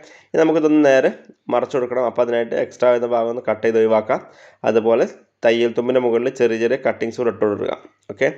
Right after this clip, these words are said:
അപ്പോൾ ബാക്ക് നെക്കിൻ്റെ ഫുൾ ഡീറ്റെയിൽ വീഡിയോ ഒക്കെ നമ്മൾ മുമ്പ് അപ്ലോഡ് ചെയ്തുകൊണ്ടാണ് ഇത്രയും ഡീറ്റെയിൽ ആയിട്ട് പറയാത്തത്. അപ്പോൾ ഈ കോൺ ഭാഗം ഒന്ന് just ഒന്ന് കട്ട് ചെയ്ത് കൊടുക്കുക. നമ്മൾ മറിക്കുന്ന സമയത്ത് പെർഫെക്ഷൻ കിട്ടാൻ വേണ്ടിയിട്ടാണ് ഈ കോൺ ഭാഗം just ഒന്ന് കട്ട് ചെയ്ത് കൊടുക്കുന്നത്. ഇതേപോലെ ഒന്ന്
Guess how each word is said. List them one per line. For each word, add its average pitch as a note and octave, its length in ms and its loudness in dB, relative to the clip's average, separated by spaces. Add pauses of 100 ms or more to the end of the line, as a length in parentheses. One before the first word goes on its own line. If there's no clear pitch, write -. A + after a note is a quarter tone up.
(720)
അപ്പോൾ B2+ 200 -2
ബാക്ക് B2 260 0
നെക്കിൻ്റെ D3+ 340 -2
ഫുൾ D3 240 0
ഡീറ്റെയിൽ C#3 320 2
വീഡിയോ C#3 160 2
ഒക്കെ D3 80 0
നമ്മൾ C#3 240 0
മുമ്പ് C3+ 180 0
അപ്ലോഡ് C3 280 -2
ചെയ്തുകൊണ്ടാണ് C3 480 0
ഇത്രയും B2+ 200 -4
ഡീറ്റെയിൽ A#2+ 240 -4
ആയിട്ട് B2 180 -2
പറയാത്തത്. A2 400 0 (440)
അപ്പോൾ - 140 -6
ഈ A#2+ 120 -4
കോൺ B2 200 0 (120)
ഭാഗം B2 200 0
ഒന്ന് A#2+ 120 -8
just - 240 -6
ഒന്ന് B2 160 0
കട്ട് A2 160 -4
ചെയ്ത് A2+ 140 2
കൊടുക്കുക. A2+ 240 -2 (180)
നമ്മൾ A2+ 160 -2 (100)
മറിക്കുന്ന A2+ 320 -2
സമയത്ത് A#2 280 -2
പെർഫെക്ഷൻ A2+ 360 -6
കിട്ടാൻ A2+ 220 0
വേണ്ടിയിട്ടാണ് A2+ 300 -2
ഈ - 100 -18
കോൺ A2 160 2 (100)
ഭാഗം A2+ 200 2
just A2 200 -2
ഒന്ന് A#2 160 0
കട്ട് G#2 160 -4
ചെയ്ത് A2 160 0
കൊടുക്കുന്നത്. G#2 340 0 (1080)
ഇതേപോലെ A#2+ 320 2
ഒന്ന് B2 100 -4